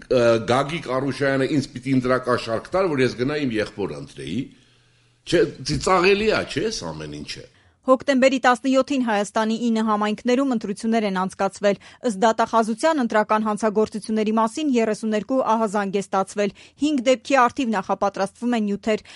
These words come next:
Speaker 2: քսանվեց ահազանգը ստուգվում է։ Միայն Գորիսի դեպքով է քրեական գործ հարուցվել։
Speaker 1: Ա, բա այս խնդր-, խտրականությունը ինչով է պայմանավորված, էլի, ես չեմ հասկանում։
Speaker 2: Գագիկ Արուշանյանը դեռ որևէ կարգավիճակ չունի, մինչ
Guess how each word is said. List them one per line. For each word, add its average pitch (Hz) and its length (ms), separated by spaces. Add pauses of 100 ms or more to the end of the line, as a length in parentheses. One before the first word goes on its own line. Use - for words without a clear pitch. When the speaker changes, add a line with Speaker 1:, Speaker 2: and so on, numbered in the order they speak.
(140)
Speaker 2:
քսանվեց 214 460 (100)
ահազանգը 254 480
ստուգվում 190 520
է։ 190 60 (300)
Միայն 302 320
Գորիսի 262 320
դեպքով 233 400
է 190 60 (100)
քրեական 196 480
գործ 190 240
հարուցվել։ 185 480 (240)
Speaker 1:
Ա, 131 160
բա 123 160
այս 180 160
խնդր-, 165 360 (120)
խտրականությունը 165 800
ինչով 170 320
է - 80
պայմանավորված, 71 800 (100)
էլի, 120 160
ես - 160
չեմ 98 160
հասկանում։ - 380 (100)
Speaker 2:
Գագիկ 233 400
Արուշանյանը 247 560
դեռ 226 240
որևէ 226 300 (100)
կարգավիճակ 233 640
չունի, 269 320
մինչ 196 180